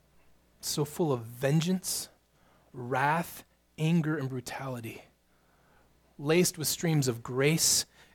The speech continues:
and mercy and love and promise, bravery, submission, sin,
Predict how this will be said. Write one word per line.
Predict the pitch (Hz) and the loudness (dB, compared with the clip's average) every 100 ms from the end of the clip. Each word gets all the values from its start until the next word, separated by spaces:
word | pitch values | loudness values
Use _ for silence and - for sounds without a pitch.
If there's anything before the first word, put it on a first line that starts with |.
| - | 0
and | 135 | 4
mercy | 131 139 156 147 - 170 175 - - - | 6 8 8 8 6 6 2 0 -10 0
and | 131 120 120 | 2 2 10
love | 139 123 113 - - - | 12 12 10 4 -6 -6
and | - 120 | 0 0
promise, | - - 139 120 113 - - - - - - - - - - - - - - - - - - - | 2 10 12 12 10 8 8 4 -2 -20 -20 -20 -20 -20 -20 -20 -20 -20 -20 -20 -20 -20 -20 -8
bravery, | 135 165 170 202 170 131 113 | 6 12 12 12 12 12 10
submission, | - - - 165 143 160 185 - - 120 110 - - | 10 12 12 12 12 12 12 12 10 8 4 -2 4
sin, | - - - 160 127 117 | 10 12 12 12 12 8